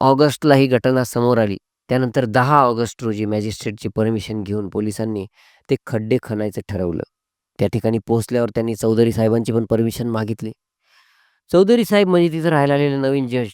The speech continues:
त्यांना काहीच माहीत नव्हतं. माझ्या बंगल्यामध्ये चार चार प्रेतं आहेत आणि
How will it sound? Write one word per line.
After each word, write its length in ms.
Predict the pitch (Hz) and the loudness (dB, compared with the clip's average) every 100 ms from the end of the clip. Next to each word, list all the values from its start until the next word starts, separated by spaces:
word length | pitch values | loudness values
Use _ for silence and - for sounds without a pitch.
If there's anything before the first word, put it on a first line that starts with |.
| - | -10
त्यांना 180 | 131 143 | -12 -10
काहीच 180 | 147 160 | -12 -10
माहीत 180 | 180 175 175 | -8 -8 -8
नव्हतं. 260 | 190 175 196 _ _ _ _ _ _ _ _ _ _ _ _ _ _ - | -10 -12 -18 _ _ _ _ _ _ _ _ _ _ _ _ _ _ -4
माझ्या 440 | 156 160 160 190 | 2 2 4 2
बंगल्यामध्ये 840 | 180 185 190 190 185 156 165 170 - _ _ _ _ _ _ - | 4 4 4 4 2 0 -2 -4 -8 _ _ _ _ _ _ 0
चार 280 | 170 180 190 | 4 6 4
चार 340 | 156 190 185 185 | 2 6 6 4
प्रेतं 360 | - 165 165 214 | 2 2 4 6
आहेत 300 | 196 170 147 | 6 6 2
आणि 100 | 151 | -2